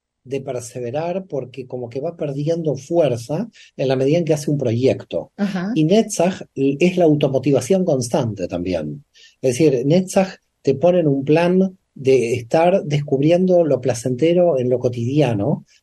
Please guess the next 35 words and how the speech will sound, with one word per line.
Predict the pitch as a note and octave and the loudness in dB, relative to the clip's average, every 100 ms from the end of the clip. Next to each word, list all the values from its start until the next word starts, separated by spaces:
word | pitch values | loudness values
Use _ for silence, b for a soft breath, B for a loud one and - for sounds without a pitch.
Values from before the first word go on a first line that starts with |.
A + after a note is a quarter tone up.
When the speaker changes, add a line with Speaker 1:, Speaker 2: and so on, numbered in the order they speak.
| _ | _
Speaker 1:
en | - | -2
Speaker 2:
Ajá. | B2 | 0
Speaker 1:
forma | E3 D#3+ C#3+ | 2 2 0
permanente. | C3+ B2+ B2 A2 G#2 F2 E2 _ _ _ | 0 0 0 -2 -4 -8 -10 _ _ _
Entonces | C3 E3 F#3 E3+ E3+ | -2 0 2 2 0
es | G3+ | 0
como | G3 F3 D#3+ | 2 2 2
capacidad | D#3 D3 C3+ - D#3 F#3+ | 0 -2 -4 0 4 4
de | |
resistencia, | F#3+ D3+ - C#3+ E3+ C3 A#2 C3+ D3 D3 B - | 2 0 -4 -2 0 0 0 0 0 -2 B -2
pero | - | 2
Speaker 2:
Ujú. | D3 | 4
Speaker 1:
no | G#3 | 4
de | E3 B2+ | 4 2
resistencia | C#3 C#3 B2+ C#3+ C#3 C3 | 0 -2 0 0 2 2
negativa, | B2 A#2 A#2 G#2 F2 - - _ _ - D3 | 2 0 -2 -4 -4 -4 -14 _ _ -2 2
Speaker 2:
Claro. | F3+ | 4
Speaker 1:
no | |
de | E3+ | 6
autodisciplina | D3 D3 C#3+ C#3 - C3+ D3 E3+ D#3 C#3+ C#3 | 4 4 4 2 0 0 0 2 2 2 2
y | C3 | 2
de | C3+ | 2
con-, | C3+ C#3 C3+ | 2 0 2
autocontrol | C#3 C#3+ D3 C#3+ C3 B2 C#3+ D#3+ D#3+ D3+ | 2 2 0 0 -2 0 2 4 4 4
y | C#3 | 4
de | C3+ | 2
flagelación, | C3+ C#3 - B2 A2+ - E3 D#3+ D3 | 2 -2 -2 -2 -2 -2 0 0 2
no, | D3 | 2
no, | C#3+ A#2 | 0 -2
Speaker 2:
No, | G#3+ | -2
no. | G#3+ G#3+ | -2 2
Speaker 1:
no | D#3 | 4
va | F#3 | 4
por | C#3 A#2+ | 4 2
ahí, | G#2 | 2